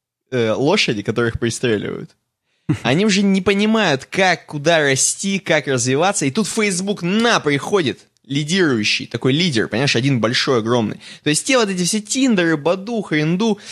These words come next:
Speaker 1: они не знают, как, они не делят рынок. А тут при-, просто м-, такой, знаешь, мощная такая тварь приходит, рептилоид, опять же, кибер,
Speaker 2: <laughs>
Speaker 1: и прям диктует, как развиваться рынку. Это первое. Второе.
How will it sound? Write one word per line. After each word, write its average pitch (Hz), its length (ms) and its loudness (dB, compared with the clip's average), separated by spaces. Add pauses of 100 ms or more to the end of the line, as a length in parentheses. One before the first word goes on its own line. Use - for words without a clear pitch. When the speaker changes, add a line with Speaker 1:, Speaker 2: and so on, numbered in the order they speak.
(160)
Speaker 1:
они 226 240 0
не 240 100 2
знают, 240 540 0
как, 190 260 0
они 139 160 0
не 156 120 0
делят 160 340 0
рынок. 143 320 0
А 143 60 -2
тут 180 160 -6
при-, 160 140 -6
просто 170 340 -4
м-, 110 160 -6
такой, 147 300 -2
знаешь, 147 300 -2
мощная 143 600 0
такая 107 280 -2
тварь 117 340 0
приходит, 147 500 -2 (320)
рептилоид, 131 760 4
опять 107 300 0
же, 156 120 2
кибер, - 360 0 (260)
Speaker 2:
<laughs> - 260 -20
Speaker 1:
и 233 680 2
прям 208 400 2
диктует, 180 720 0 (140)
как 190 240 2
развиваться 139 520 2
рынку. 107 320 -2 (1040)
Это 151 180 0
первое. - 440 -2 (180)
Второе. 175 560 2